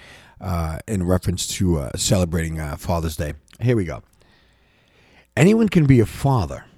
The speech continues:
but it takes someone special to be a dad. And that's why I call you dad, because you are so special to me.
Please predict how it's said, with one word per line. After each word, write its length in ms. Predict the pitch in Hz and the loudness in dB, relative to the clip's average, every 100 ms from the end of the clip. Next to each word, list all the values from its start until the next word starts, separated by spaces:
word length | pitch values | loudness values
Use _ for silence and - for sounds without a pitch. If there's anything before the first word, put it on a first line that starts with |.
| _ _ _ _ _ | _ _ _ _ _
but 140 | - 101 | -6 -4
it 80 | - | 0
takes 260 | 135 104 | -2 -2
someone 380 | - 143 160 156 | -2 0 0 0
special 580 | - - 165 - 95 80 | -4 -4 -2 -2 -4 -6
to 160 | - | -6
be 180 | 85 95 | -4 -2
a 60 | 82 | -4
dad. 640 | 78 80 87 87 - - - _ _ _ _ _ _ _ _ - | -6 -10 -8 -10 -14 -20 -20 _ _ _ _ _ _ _ _ -12
And 160 | 95 | -8
that's 240 | 85 151 - | -2 -2 -2
why 220 | 147 123 | -2 0
I 80 | 98 | -2
call 420 | - - 156 170 | -4 -4 -2 -2
you 140 | 90 | -2
dad, 360 | 76 76 78 78 | -2 -4 -4 -6
because 600 | 85 - 101 87 85 - - - - | -8 -6 -4 -4 -4 -10 -18 -20 -6
you 180 | 104 92 | -2 -2
are 60 | 87 | -4
so 240 | - 123 | -4 -4
special 440 | - - 123 - | -4 -4 -4 -4
to 220 | 90 - 90 | -8 -6 -6
me. 300 | 98 - | -6 -8